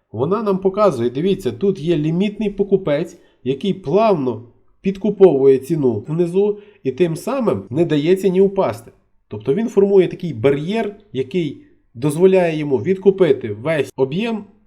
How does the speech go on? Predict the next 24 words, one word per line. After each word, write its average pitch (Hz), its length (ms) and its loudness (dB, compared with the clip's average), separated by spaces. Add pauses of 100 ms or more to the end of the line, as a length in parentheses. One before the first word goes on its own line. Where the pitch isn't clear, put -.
і 196 160 0
не 160 120 -2
дозволяє 143 520 0
ціні 160 260 -8
упасти. 113 460 -4
Таку-, 190 260 -2
такий 190 360 -4
свого 156 300 -4
роду 165 300 -2
рівень 170 340 -2 (420)
підтримки. 151 800 -2 (240)
Але 127 180 0
тут 190 240 -2
ціла 170 260 -2
зона 131 340 -2
підтримки. 107 560 -4 (340)
Тобто 131 240 -4
нам 214 160 -2
потрібне 131 420 -4
пологе 160 420 2
дно. 131 220 -2
На 131 120 0
даний 190 240 2
момент 190 280 0